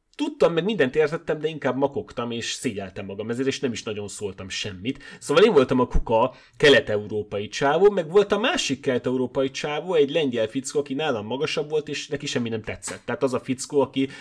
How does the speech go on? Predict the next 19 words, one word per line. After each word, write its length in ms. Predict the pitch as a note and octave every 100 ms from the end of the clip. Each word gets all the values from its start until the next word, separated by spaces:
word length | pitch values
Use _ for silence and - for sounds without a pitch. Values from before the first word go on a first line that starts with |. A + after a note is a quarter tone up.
| -
mindig 240 | D#3 C#3+
minden 240 | D3 C#3
elmondta, 420 | C#3+ C3+ B2 B2 B2
hogy 100 | B2
az 80 |
miért 220 | A#2 A#2 G2+
gagyi. 420 | G#2+ F2 D#2+ E2 - - - - - -
És 280 | E3+ E3+
mi 100 | G#3+
voltunk 360 | A3+ F3+ - D3
ott 140 | C#3+
ketten, 320 | - E3+ - B2+
akik 220 | C#3 C3+
valamennyire 520 | D#3+ C3+ B2 B2 C3
egymásról 520 | C#3+ B2+ A2 - A#2+
úgy, 120 | A2 A#2
úgy 140 | A#2+
szót 280 | - D3+ C#3
értettek, 600 | A2 A2+ A2 E3 F3+ _